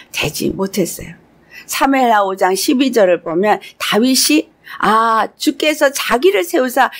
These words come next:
이스라엘 왕으로 삼으신 것과 그의 백성 이스라엘을 위하여 그 나라를 높이신 것을 알았다"라고 말해요.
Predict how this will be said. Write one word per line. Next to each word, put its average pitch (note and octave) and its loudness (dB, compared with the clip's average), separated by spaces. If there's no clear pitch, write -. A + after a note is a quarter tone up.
이스라엘 B3+ 0
왕으로 C4 0
삼으신 E4+ 0
것과 G#3+ 0
그의 A#3+ 0
백성 G#3 -8
이스라엘을 B3+ 0
위하여 F#3+ 2
그 - -6
나라를 C#4+ 2
높이신 D#4+ 0
것을 B3+ 2
알았다"라고 A#3+ 0
말해요. D3+ -4